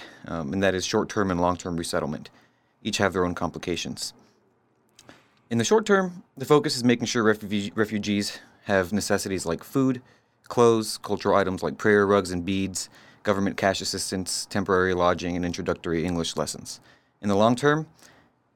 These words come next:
it's providing them with long-term affordable housing, a successful integration into the public healthcare system, Medicaid, and insurance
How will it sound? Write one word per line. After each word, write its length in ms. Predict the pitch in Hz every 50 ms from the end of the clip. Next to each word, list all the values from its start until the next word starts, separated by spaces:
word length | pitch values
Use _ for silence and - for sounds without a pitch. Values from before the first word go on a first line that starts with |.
| _ _ _ _ _ _ -
it's 140 | 113 95 -
providing 440 | - 117 98 104 107 104 107 101
them 100 | 98 95
with 120 | 92 87 -
long-term 340 | 98 98 101 95 - 101 92
affordable 400 | 85 - 95 92 80 - 80 85
housing, 480 | 107 117 117 104 110 110 104 104 104 - - - - - -
a 140 | 98 92 87
successful 600 | - - 101 90 - - 101 92 - - 98 92
integration 500 | 90 98 90 92 92 92 85 - 95 87
into 160 | 82 80 90
the 60 | 82
public 280 | - - 95 - - -
healthcare 320 | - 98 95 - 98 90
system, 420 | - - 87 - - 90 87 85 85 - _ -
Medicaid, 440 | - 87 85 85 - 90 87 90 82 - - - - _ _ _ _ _ _ _ -
and 260 | 95 90 85 85 82
insurance 720 | 87 92 92 - 110 104 101 95 90 87 - - - -